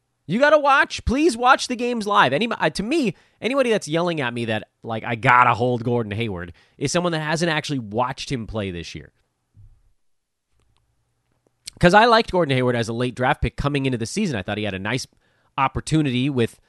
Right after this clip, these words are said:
uh, LaMelo hurt coming into the year. And Miles Bridges out for probably most of, if not all of the season. I don't want it to go down that route, although,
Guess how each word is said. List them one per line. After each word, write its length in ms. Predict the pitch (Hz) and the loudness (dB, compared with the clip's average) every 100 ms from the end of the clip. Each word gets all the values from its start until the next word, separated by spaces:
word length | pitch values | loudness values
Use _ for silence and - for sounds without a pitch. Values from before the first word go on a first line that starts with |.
| _ _ _ _ | _ _ _ _
uh, 240 | 101 87 | -8 -8
LaMelo 420 | 76 92 131 123 - | -6 -2 2 2 2
hurt 240 | 156 165 | 0 0
coming 240 | 151 151 | -2 0
into 140 | 147 135 | 0 -2
the 60 | |
year. 460 | 131 135 131 127 123 _ _ _ - | 0 0 0 -2 -6 _ _ _ -10
And 320 | 110 95 87 85 | -6 -4 -6 -6
Miles 240 | 85 80 | -8 -6
Bridges 400 | 78 147 139 120 | 0 0 2 0
out 220 | 120 123 | 0 -2
for 180 | - 95 73 _ | -6 -10 -12 _
probably 540 | - 110 120 110 113 113 | -6 -4 -6 -6 -6 -4
most 280 | 104 117 120 | -4 -4 -2
of, 200 | 117 107 | -2 -4
if 100 | - | -6
not 160 | 82 | -6
all 220 | 87 117 | -2 0
of 100 | 120 | -2
the 80 | 113 | -4
season. 540 | - 127 113 123 117 - | -4 -2 -2 -2 -4 -8
I 180 | 98 | -10
don't 120 | 78 76 | -10 -10
want 160 | 78 | -12
it 80 | - | -12
to 80 | 110 | -12
go 200 | 110 107 | -6 -4
down 200 | 98 87 | -4 -6
that 180 | 95 - | -8 -8
route, 300 | 92 92 98 | -10 -10 -8
although, 340 | 92 90 82 | -8 -8 -10